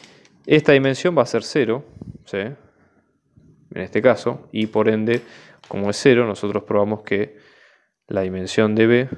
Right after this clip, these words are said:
en este caso, nos va a quedar menor o igual que la dimensión,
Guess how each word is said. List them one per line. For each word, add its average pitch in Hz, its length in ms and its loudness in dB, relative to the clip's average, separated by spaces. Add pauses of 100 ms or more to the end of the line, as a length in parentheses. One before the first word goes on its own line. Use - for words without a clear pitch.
(320)
en 98 120 -12
este 101 200 -6
caso, 107 280 -2
nos 95 140 -10
va 98 80 -4
a 92 40 -14
quedar 98 260 -4
menor 95 280 -6
o - 20 0
igual 110 400 0 (720)
que 101 160 -2
la 95 100 0
dimensión, 101 720 -2